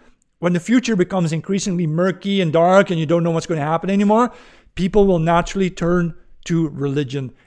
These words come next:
It is with religion that new, new civilizations are booted. And I think that is why our civilization started with Christianity, right? I don't mean historical events. I mean, uh, culturally speaking, our civilization, the Christian European star-, civilization started with Christianity, obviously.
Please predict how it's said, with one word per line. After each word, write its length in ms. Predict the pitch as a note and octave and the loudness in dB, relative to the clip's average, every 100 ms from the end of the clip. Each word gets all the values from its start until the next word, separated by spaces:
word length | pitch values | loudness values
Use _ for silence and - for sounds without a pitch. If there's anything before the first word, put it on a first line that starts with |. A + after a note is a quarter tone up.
| - | -12
It 120 | D3 | -8
is 160 | D#3 C3 | -6 -2
with 240 | G3 G#3 | -2 -2
religion 560 | F3 D#3 D#3 F#3 A3+ A#3 | -2 0 0 0 2 4
that 240 | F#3+ E3+ | 4 2
new, 280 | D#3+ E3 D3+ - - | 2 2 0 -4 -14
new 260 | D#3 E3+ | -4 -2
civilizations 680 | D#3+ F3+ D#3+ D3 D3+ E3+ C3+ | 0 0 0 0 -2 -4 -6
are 100 | C3 | -8
booted. 380 | C3 C#3 C3+ B2 | -6 -6 -6 -10
And 160 | C#3+ C#3+ | -10 -6
I 20 | |
think 200 | F#3+ D#3 | -4 0
that 180 | E3+ F3+ | 0 0
is 100 | D3+ | 2
why 220 | D#3+ F3 - | 0 0 0
our 260 | E3+ A3+ | 4 4
civilization 580 | A3 F#3 D3+ C#3+ C#3 D3 | 4 0 0 0 -2 -4
started 520 | - - E3+ E3+ D#3+ | -10 -6 -2 0 0
with 220 | C#3+ C#3+ - - - | -2 -4 -4 -14 -4
Christianity, 720 | D#3 - D3 D#3+ C#3+ A#2 A#2+ D3 _ _ _ _ _ _ - | -4 -4 -6 -2 0 -2 -6 -14 _ _ _ _ _ _ -8
right? 240 | C3+ F3+ G3+ _ - _ _ _ _ _ | -6 -6 -10 _ -20 _ _ _ _ _
I 80 | C3+ | -6
don't 200 | D#3+ F#3+ | -2 0
mean 200 | F#3 E3 | 0 0
historical 720 | C#3+ D#3 - F#3 F#3 E3+ D#3 | -2 -6 -4 0 2 0 -2
events. 340 | C3+ D#3+ D3+ C#3 | -2 0 -2 -2
I 60 | |
mean, 320 | D3 D#3+ D3 - _ _ _ _ _ - | -6 -4 -4 -6 _ _ _ _ _ -12
uh, 300 | D#3 D3+ C#3 _ _ _ - | -10 -10 -12 _ _ _ 0
culturally 580 | G#3+ A#3 A#3 F3 D#3 C#3+ | 4 4 2 0 0 0
speaking, 420 | - C#3+ C3+ D3 | -2 -4 -2 -6
our 180 | D3 D3 | -4 -4
civilization, 680 | F#3 D3+ C#3 E3 D#3+ F3 C#3+ | -2 -2 0 0 0 -2 -8
the 80 | |
Christian 420 | - - F#3+ - F3+ | -4 0 0 0 0
European 340 | F3 D3 D3 | 0 -2 -4
star-, 380 | - C#3 C#3+ - | -4 -4 -4 -6
civilization 400 | D#3+ C3+ C#3 C3+ | -6 -2 -4 -4
started 240 | D#3 C#3+ | -6 -6
with 120 | C3 | -6
Christianity, 440 | - C3 D#3+ D3+ C3+ | -8 -6 -2 -2 -2
obviously. 400 | B2 A#2+ D3+ | -4 -6 -10